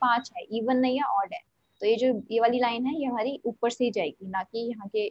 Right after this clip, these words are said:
इस बीच वाले से जाएगी, ठीक है। हम इसको यहाँ पे नॉन बॉन्डिंग नहीं बोल रहे हैं, तो ठीक है, बस इतना ठीक है। एक question लिख लो। अच्छा, किसी ने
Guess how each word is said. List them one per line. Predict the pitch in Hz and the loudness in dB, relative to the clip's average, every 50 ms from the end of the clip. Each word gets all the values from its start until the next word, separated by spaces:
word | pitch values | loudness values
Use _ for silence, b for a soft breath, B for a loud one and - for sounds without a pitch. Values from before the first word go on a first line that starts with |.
| - | -4
इस | 208 220 - | -6 -6 -4
बीच | 190 214 254 254 - | 0 0 0 0 0
वाले | 214 190 180 180 | -2 -2 -2 -4
से | 185 - 185 | -6 -8 -8
जाएगी, | 180 165 147 - - - - _ _ _ _ _ _ _ _ _ _ - | -6 -6 -6 -8 -12 -20 -20 _ _ _ _ _ _ _ _ _ _ -12
ठीक | 247 - | -10 -8
है। | 294 254 | -8 -8
हम | 254 220 220 220 | -8 -6 -8 -8
इसको | 214 - - 226 | -6 -4 -2 -2
यहाँ | 247 233 190 | -2 -2 -2
पे | - 240 240 | -4 -4 -4
नॉन | 226 202 202 202 | -2 -4 -4 -4
बॉन्डिंग | 196 196 202 220 247 220 | -6 -6 -4 -4 -6 -6
नहीं | 196 214 214 202 | -4 -6 -6 -6
बोल | 202 180 - | -8 -10 -12
रहे | - - - | -12 -14 -16
हैं, | 101 - _ _ _ _ _ _ _ _ _ _ _ _ _ _ _ _ _ _ _ _ _ _ _ | -18 -18 _ _ _ _ _ _ _ _ _ _ _ _ _ _ _ _ _ _ _ _ _ _ _
तो | 233 233 247 262 262 262 - _ _ _ _ _ _ _ _ _ _ _ _ _ _ _ _ _ _ _ _ _ _ _ _ _ _ _ _ _ _ | -2 0 0 0 -2 -6 -10 _ _ _ _ _ _ _ _ _ _ _ _ _ _ _ _ _ _ _ _ _ _ _ _ _ _ _ _ _ _
ठीक | - 262 - | -10 -8 -8
है, | 208 | -6
बस | 190 202 214 - | -6 -6 -6 -6
इतना | 220 - - 208 214 | -10 -10 -12 -16 -16
ठीक | - 202 - _ - | -16 -16 -18 _ -20
है। | 196 208 _ _ _ _ _ _ - _ _ _ _ _ _ _ _ _ _ _ _ _ _ _ _ _ _ _ _ _ _ _ _ _ _ - - - - - | -20 -20 _ _ _ _ _ _ -20 _ _ _ _ _ _ _ _ _ _ _ _ _ _ _ _ _ _ _ _ _ _ _ _ _ _ -20 -20 -20 -6 0
एक | 226 247 262 - | 0 0 0 0
question | - 262 262 - - 285 277 277 277 | -2 -2 -2 -2 -6 -4 -2 0 0
लिख | 247 - - | -2 -2 -2
लो। | 226 240 302 320 320 _ _ _ _ _ _ _ _ _ _ _ _ _ _ _ _ _ _ _ _ _ _ _ _ _ _ _ _ _ _ _ _ _ _ _ _ _ _ _ _ _ _ _ _ _ _ _ _ _ _ _ _ _ _ _ | -4 -4 -4 -6 -10 _ _ _ _ _ _ _ _ _ _ _ _ _ _ _ _ _ _ _ _ _ _ _ _ _ _ _ _ _ _ _ _ _ _ _ _ _ _ _ _ _ _ _ _ _ _ _ _ _ _ _ _ _ _ _
अच्छा, | 254 262 - 330 | -2 2 2 2
किसी | 330 349 339 330 320 | 2 2 2 2 2
ने | 302 311 330 | 4 4 4